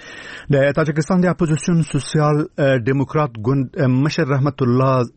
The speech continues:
ظاهروف د ګوند له مشرۍ استعفا وکړه. دی له دوو کلونو راهیسې د دې ګوند مشر و او تیر کال چې کله پر ده برید وشو، له هغه وروسته یې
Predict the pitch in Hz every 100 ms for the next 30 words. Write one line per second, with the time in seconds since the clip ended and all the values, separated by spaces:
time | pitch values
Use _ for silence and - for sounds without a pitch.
0 | - 120 95 120 98 147 170 - - -
1 | - - 123 117 104 98 135 170 165 165
2 | 151 143 - 139 139 131 131 117 120 101
3 | 101 - 123 113 123 131 127 120 104 156
4 | 175 160 170 160 156 156 135 120 117 95
5 | 110 98 117 156 135 131 - 151 135 139
6 | 131 131 143 - 101 95 104 147 160 165
7 | 170 160 151 151 156 - 160